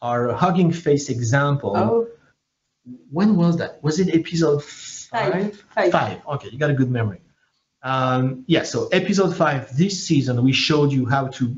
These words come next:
Speaker 1: fine-tune Hugging Face models for N L P on SageMaker.
Speaker 2: Mm-mm.
Speaker 1: Remember that we didn't show you how to deploy
Speaker 2: No.
Speaker 1: them,
Speaker 2: <laughs>
Speaker 1: right? Because, and friendly colleagues,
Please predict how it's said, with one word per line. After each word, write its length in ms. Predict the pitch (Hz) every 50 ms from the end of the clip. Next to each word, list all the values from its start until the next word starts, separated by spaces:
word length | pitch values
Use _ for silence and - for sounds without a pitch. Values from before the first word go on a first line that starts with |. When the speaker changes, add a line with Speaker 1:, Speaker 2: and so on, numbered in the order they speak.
| -
Speaker 1:
fine-tune 920 | - - - 165 156 156 156 156 151 143 - - 131 123 120 123 117 113 - _ _ _ _ _ _ _
Hugging 360 | - 147 143 135 139 131 120
Face 380 | 110 - 131 120 113 110 - -
models 460 | 117 113 110 110 101 95 101 107 -
for 340 | - - 113 107 104 104 - -
N 140 | 139 131 127
L 200 | 123 117 110 110
P 300 | 107 - 107 101 104 110 - _ _ _ _ _ _ _ _ _ _ -
on 480 | 135 131 127 127 123 120 117 113 - - _ - - - - -
SageMaker. 600 | - - 117 92 - - - - 185 - - - _ _ _
Speaker 2:
Mm-mm. 340 | 214 233 233 - - 339 330 - - _ _ _ _ _ _ _ _ _ _
Speaker 1:
Remember 680 | 120 127 147 170 175 180 190 226 254 254 214 165 143
that 280 | 135 139 135 131 - -
we 60 | 131 120
didn't 320 | 117 151 196 208 214 202
show 340 | 170 - - - - 175 170
you 180 | 165 160 160 160
how 120 | 160 160
to 120 | 160 - 143
deploy 500 | 135 139 139 - - 160 170 214 202 -
Speaker 2:
No. 140 | - -
Speaker 1:
them, 800 | - 101 87 147 - - - - - - - 294 - - 359 -
Speaker 2:
<laughs> 0 |
Speaker 1:
right? 520 | - 117 131 151 190 - - - 147 143 -
Because, 1200 | 175 - - 180 147 135 131 131 156 185 202 202 - - - - - - - - 220 - - - _ _ _ _ _ _ -
and 400 | 123 131 131 131 127 135 135 - _
friendly 420 | - - 143 147 147 147 147 147
colleagues, 720 | - - 147 139 131 123 120 117 117 120 113 - - -